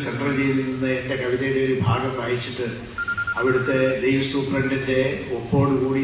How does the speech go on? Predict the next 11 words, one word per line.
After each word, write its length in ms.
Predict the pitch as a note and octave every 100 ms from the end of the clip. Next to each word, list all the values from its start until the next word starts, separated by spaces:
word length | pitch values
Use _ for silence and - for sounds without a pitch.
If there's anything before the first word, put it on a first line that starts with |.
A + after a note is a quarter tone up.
| B2+
സീലോടുകൂടി 760 | B2+ C3 C#3 C3+ C3 B2+ B2+ B2+ C3
ഒരു 100 | B2+ C3
കാർഡ് 360 | B2 B2+ B2+ C3 C3 B2+
ഒരു, 160 | B2 C3 C3 - -
ഒരു 160 | B2+ C3 C3+ - - G3+
വ്യക്തി 240 | B2 - B2+
എനിക്ക് 200 | C3 A#2
അയച്ചു. 280 | A#2 A2+ A#2 - - - - - - - A#2
ഏതാണ്ട് 260 | C#3+ C#3 C3+
വധശിക്ഷയ്ക്ക് 600 | C3 D#3 E3+ E3 D#3 D3 C#3
വിധിക്കപ്പെട്ട് 520 | C3 C3 C3+ C#3 C3+